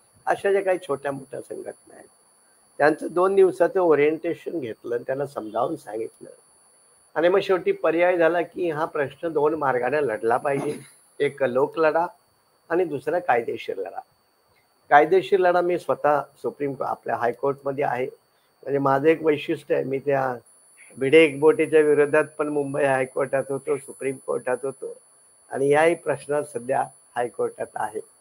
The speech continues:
कारण आपली ही लॉयरिंग वेगळ्या प्रकारची आहे. आणि मग त्या दोन दिवसाच्या परिषदेनंतर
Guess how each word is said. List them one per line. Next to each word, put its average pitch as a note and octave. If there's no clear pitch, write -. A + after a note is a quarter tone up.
कारण D#3
आपली D3
ही F3
लॉयरिंग E3
वेगळ्या D#3+
प्रकारची A2+
आहे. -
आणि F3
मग G#3+
त्या F#3
दोन E3+
दिवसाच्या F3
परिषदेनंतर C3